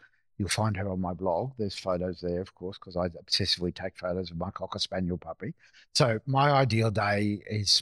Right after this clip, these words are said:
probably a work day 'cause I get a bit lost on weekends sometimes,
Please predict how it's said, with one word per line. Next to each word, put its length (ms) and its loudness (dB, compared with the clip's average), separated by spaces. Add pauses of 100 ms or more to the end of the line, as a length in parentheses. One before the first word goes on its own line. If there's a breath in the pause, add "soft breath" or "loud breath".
probably 280 4
a 20 6
work 280 6
day 340 2
'cause 200 0
I 80 6
get 140 6
a 40 4
bit 140 0
lost 320 -2
on 140 2
weekends 420 0
sometimes, 680 -2